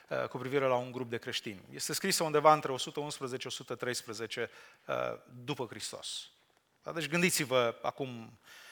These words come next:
uh, da, anul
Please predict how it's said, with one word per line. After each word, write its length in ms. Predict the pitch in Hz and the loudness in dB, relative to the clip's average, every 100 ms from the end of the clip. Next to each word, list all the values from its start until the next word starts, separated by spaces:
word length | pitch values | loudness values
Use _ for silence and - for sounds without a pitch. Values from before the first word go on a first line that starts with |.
| - - | -16 -4
uh, 400 | - 113 113 - - - - - _ _ _ _ _ _ _ - | -2 0 -2 -8 -14 -20 -20 -20 _ _ _ _ _ _ _ -4
da, 260 | 123 123 - - _ _ _ _ _ _ _ | 0 0 -4 -20 _ _ _ _ _ _ _
anul 500 | - 127 123 117 104 | -2 0 0 -2 -8